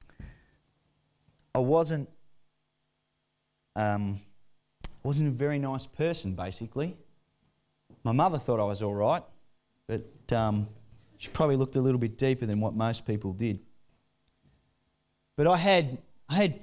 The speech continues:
fairly ugly character traits. I was pretty determined on destroying my own life. Pretty really could not care less about too many people around me either.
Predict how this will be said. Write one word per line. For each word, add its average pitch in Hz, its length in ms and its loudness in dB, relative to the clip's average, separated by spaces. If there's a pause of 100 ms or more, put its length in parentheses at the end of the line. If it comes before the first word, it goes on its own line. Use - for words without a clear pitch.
fairly 185 460 4
ugly 160 320 2
character 160 460 0
traits. - 640 -4 (520)
I - 60 -4
was 135 100 2
pretty 185 500 -2 (200)
determined 151 800 0
on 127 160 0
destroying 151 580 0
my 131 300 2
own 170 100 -4
life. 202 240 -2 (1700)
Pretty 202 240 0
really 165 320 2
could 156 300 -4
not 156 240 0
care 143 180 -2
less 131 280 -2
about 110 260 -4
too 131 120 -2
many 120 160 0
people 113 320 -6
around 104 280 -2
me 104 200 -4
either. 92 140 -8